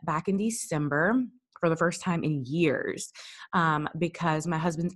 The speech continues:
aunt bought me a gift card for my birthday. And so I went and had a, a manicure and a pedicure, and it was so fun and it was so good.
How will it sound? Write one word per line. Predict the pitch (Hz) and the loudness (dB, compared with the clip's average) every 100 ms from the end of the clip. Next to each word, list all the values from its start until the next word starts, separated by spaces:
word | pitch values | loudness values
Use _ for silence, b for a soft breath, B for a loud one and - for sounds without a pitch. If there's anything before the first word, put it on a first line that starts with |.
| - | -2
aunt | 165 151 123 - | 0 0 -2 -4
bought | 160 147 - | 0 0 0
me | 156 156 - | -2 -2 -2
a | |
gift | 160 269 - | 0 0 2
card | - - - | -2 -2 -2
for | |
my | 170 | -2
birthday. | 165 320 - - - B B B B B - | 2 0 -2 -10 -10 B B B B B -2
And | 175 160 160 | -2 0 -4
so | - 156 | -4 -4
I | |
went | 156 190 | -4 -6
and | 160 | -8
had | 156 | -8
a, | 143 - - | -8 -10 -8
a | 165 | -4
manicure | 247 285 285 277 269 | 0 0 0 -2 -2
and | - | -4
a | |
pedicure, | - 269 262 - 247 - | -10 -6 -6 -2 -2 -2
and | 208 | -4
it | |
was | 196 196 | -4 -6
so | - 240 262 | -4 0 0
fun | 269 185 165 | 0 0 0
and | 175 | -2
it | |
was | 180 185 | -2 -4
so | - 208 | -2 -2
good. | 233 320 180 147 | 0 2 2 0